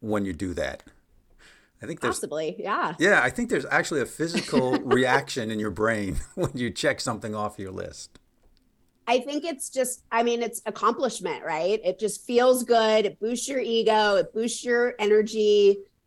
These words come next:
Speaker 2: If you're ready to get on with the next, next task, you're feeling like, "Yeah, I got it done." So yeah, quite possibly.
Speaker 1: I, I think there's something about business owners, um, in their D N A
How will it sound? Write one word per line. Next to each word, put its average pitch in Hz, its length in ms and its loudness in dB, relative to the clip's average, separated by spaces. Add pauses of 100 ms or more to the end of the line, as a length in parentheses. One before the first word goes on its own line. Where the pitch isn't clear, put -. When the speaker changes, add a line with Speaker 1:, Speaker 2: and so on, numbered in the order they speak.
(260)
Speaker 2:
If 190 160 -8
you're 190 140 0
ready 233 300 4
to 247 100 0
get 226 180 0
on 226 220 2
with 220 120 -4
the 220 80 -4
next, 220 360 -4
next 214 320 -2
task, 202 560 0
you're 165 180 -10
feeling 214 300 6
like, 185 280 0
"Yeah, 160 300 -4
I 175 180 -2
got 185 200 -2
it 190 100 -2
done." 185 480 -4 (120)
So 196 360 -4
yeah, 190 340 -2 (380)
quite 220 180 -6
possibly. 247 520 -4 (340)
Speaker 1:
I, - 220 -12
I 117 100 -2
think 220 240 -2
there's 156 220 0
something 139 400 0
about 104 340 0
business 104 380 -6
owners, 85 480 -8 (200)
um, 90 320 -6
in 135 140 0
their 120 140 2
D 113 240 -4
N 101 100 -6
A 80 300 -8